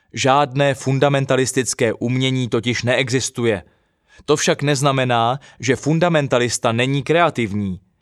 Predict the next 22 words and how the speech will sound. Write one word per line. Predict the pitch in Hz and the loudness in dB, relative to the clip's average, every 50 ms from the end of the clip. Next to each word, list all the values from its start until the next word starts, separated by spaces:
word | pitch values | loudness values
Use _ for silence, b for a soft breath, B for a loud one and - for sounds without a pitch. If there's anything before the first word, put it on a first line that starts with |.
| b b b b b b | b b b b b b
Jeho | - 117 135 170 190 165 | -4 0 2 2 0 0
kreativita | - - 143 160 185 208 - 151 135 123 127 - - 117 | 0 0 2 2 2 0 0 0 0 0 0 0 2 2
je | 113 120 143 | 2 2 2
ale | - 160 170 180 175 | 2 2 2 2 0
spíše | - - - 151 147 - - 165 151 | -2 -4 -4 -4 -4 -2 -2 -2 -2
převrácená. | - - - 151 127 151 156 156 151 143 - - 127 113 110 104 101 98 92 82 _ _ _ _ _ _ _ _ _ - | -2 0 0 0 2 4 4 4 2 2 0 -2 0 0 0 0 0 0 -2 -6 _ _ _ _ _ _ _ _ _ -4
Vytváří | - 135 127 - 139 135 131 131 131 120 127 123 | -4 -4 -2 2 2 4 4 4 2 0 -2 -4
zkázu. | 117 - - - 127 123 131 131 131 - - 113 101 85 b b b b b b b b b b b - | -4 -4 0 2 4 4 4 4 2 0 0 -2 -2 -4 b b b b b b b b b b b 0
Dokonce | 147 151 - - 165 165 156 - 170 | 0 2 2 2 2 2 2 0 0
i | - - 143 | 0 0 0
struktury, | 127 - - - 147 156 - - - - 160 156 156 | -2 -2 -2 0 0 0 0 -2 0 0 2 2 0
které | - - - 147 139 143 139 | -2 0 0 2 2 2 0
buduje, | 127 101 120 151 143 156 151 139 123 110 98 90 b b b b b b | 0 0 0 0 2 2 2 2 2 0 0 -2 b b b b b b
jeho | 117 135 135 135 | 2 2 2 2
školy | - - - - - 147 147 151 156 - | 0 -2 -2 2 4 4 4 4 2 2
a | - 131 - - | 0 0 2 2
organizační | 135 135 131 143 135 135 131 139 127 - - 135 123 120 | 2 2 2 2 2 2 2 0 0 0 -2 -4 -2 -2
sítě | 113 - - 135 131 117 - 143 139 139 139 B B | -2 -2 -2 -2 -4 -2 0 0 0 0 -2 B B
jsou | B 123 123 - - 120 117 | B -4 -2 0 0 0 0
určeny | - - 131 127 - - - 131 127 127 | 0 0 -2 -2 0 0 -2 0 0 -2
k | - - | -4 -2
ničení, | 110 123 135 131 - - 143 127 120 113 107 101 90 | -2 -2 -2 -2 -2 0 0 0 0 -2 -4 -4 -6